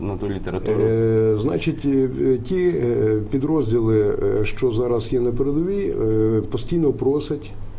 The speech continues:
Speaker 2: щоб їм надавати цю літературу, оскільки є постійна потреба, оскільки, ну, відбуваються хвилі мобілізації, є потреба готувати, е, воїнів, так сказати. Добре,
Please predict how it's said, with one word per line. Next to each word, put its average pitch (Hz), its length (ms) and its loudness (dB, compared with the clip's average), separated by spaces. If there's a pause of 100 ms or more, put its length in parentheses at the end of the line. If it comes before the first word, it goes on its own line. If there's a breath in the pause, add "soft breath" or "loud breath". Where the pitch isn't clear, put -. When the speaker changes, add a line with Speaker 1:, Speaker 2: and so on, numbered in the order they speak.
Speaker 2:
щоб 120 280 -2
їм 135 180 0
надавати 113 480 2
цю 110 180 0
літературу, 110 640 0
оскільки 127 400 -4
є 120 120 4
постійна 117 400 0
потреба, 123 420 -2
оскільки, - 360 -2 (280 loud breath)
ну, 180 100 2
відбуваються 127 500 2
хвилі 127 240 0
мобілізації, 98 720 -2
є 131 80 2
потреба 120 380 0 (260)
готувати, 113 500 0
е, 92 440 -4
воїнів, 104 520 0
так 117 160 -4
сказати. 110 480 -2 (480 loud breath)
Добре, 127 240 0